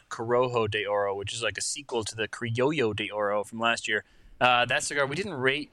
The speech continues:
too highly on the site. I wasn't a big fan of it, but this Corojo de Oro, I smoked a couple of these now. They're pretty dang good. Um,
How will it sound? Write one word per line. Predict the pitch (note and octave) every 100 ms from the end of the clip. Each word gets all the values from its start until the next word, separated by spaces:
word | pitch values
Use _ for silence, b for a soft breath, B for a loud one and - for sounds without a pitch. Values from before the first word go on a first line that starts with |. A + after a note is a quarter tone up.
| -
too | - D3+
highly | C3 C3+ C#3
on | B2+
the | A#2+
site. | - B2 B2+ C3 -
I | A#2 B2
wasn't | B2+ B2+ A#2+
a |
big | A#2 C3 A#2+
fan | - B2+
of | A#2+
it, | A#2+ -
but | C3+
this | -
Corojo | - - G#3 E4+ F#4+
de | G3+ E3
Oro, | G#3+ G#3+
I | F#3 _ - - - -
smoked | A3+ -
a |
couple | G#3+ A#3+
of | G#3+
these | D#3
now. | B2+ A#2+
They're | A#2+
pretty | - A#3
dang | B3 A#3 D#3+
good. | G3 G#3
Um, | A2+ A#2 A#2 A2+